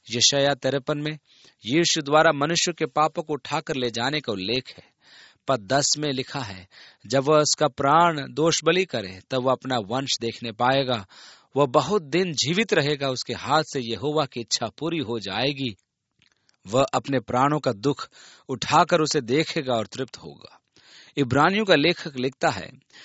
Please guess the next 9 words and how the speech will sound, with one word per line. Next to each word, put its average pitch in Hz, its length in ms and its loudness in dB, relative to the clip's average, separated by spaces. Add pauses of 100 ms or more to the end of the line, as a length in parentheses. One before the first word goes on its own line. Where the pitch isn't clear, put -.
(220)
"जिसने 175 360 2
उस 220 160 2
आनंद 185 380 2
के 208 120 2
लिए 208 120 2
जो 190 160 4
उसके 180 280 -2
सामने 165 440 0
थे, - 200 -14